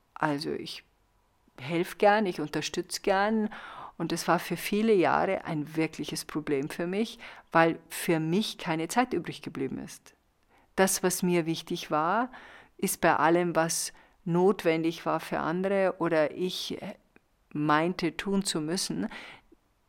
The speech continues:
da blieb am Schluss nichts mehr übrig an Zeit. Und ich musste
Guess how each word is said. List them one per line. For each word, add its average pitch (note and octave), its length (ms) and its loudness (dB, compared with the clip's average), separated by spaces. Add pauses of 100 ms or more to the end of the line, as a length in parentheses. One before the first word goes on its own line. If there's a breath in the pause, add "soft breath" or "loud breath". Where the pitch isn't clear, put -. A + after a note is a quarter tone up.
(100)
da F3+ 100 6
blieb G3 420 0
am G3+ 140 6
Schluss - 360 0
nichts A#3 200 0
mehr G#3+ 120 2
übrig G#3+ 500 -2
an D#3 160 -2
Zeit. - 420 -8 (880)
Und F#3 140 -2
ich F#3+ 140 -2
musste G#3 500 6